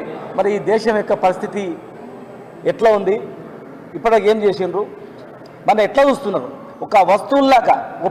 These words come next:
పనిముట్లలాగా, ఒక ఓటు బ్యాంకులాగా చూస్తున్నారు తప్ప ఈ వర్గాలకు బాగు చేయాలనేటువంటి ఆలోచన చేయలేదు. ఎందుకంటే మన సంఖ్యనే చెప్పట్లేదు, స్థితిగత చెప్పట్లేదు. కనుక ఈరోజు సావిత్రిబాయి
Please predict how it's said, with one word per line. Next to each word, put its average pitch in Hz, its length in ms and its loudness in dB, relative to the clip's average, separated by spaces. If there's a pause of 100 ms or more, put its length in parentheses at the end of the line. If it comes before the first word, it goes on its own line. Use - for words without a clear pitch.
పనిముట్లలాగా, 262 720 4 (720)
ఒక 190 80 -4 (120)
ఓటు 262 240 4
బ్యాంకులాగా 269 520 6
చూస్తున్నారు 240 420 -4
తప్ప - 180 4 (640)
ఈ 208 100 -4
వర్గాలకు 214 500 4 (260)
బాగు 208 240 6
చేయాలనేటువంటి 196 480 4
ఆలోచన 185 380 2
చేయలేదు. 180 280 0 (260)
ఎందుకంటే 202 320 2
మన 208 100 6 (120)
సంఖ్యనే 262 400 4
చెప్పట్లేదు, 262 480 4 (460)
స్థితిగత 226 340 0 (100)
చెప్పట్లేదు. 254 420 2 (720)
కనుక 180 180 0 (160)
ఈరోజు 208 300 4 (600)
సావిత్రిబాయి 196 480 4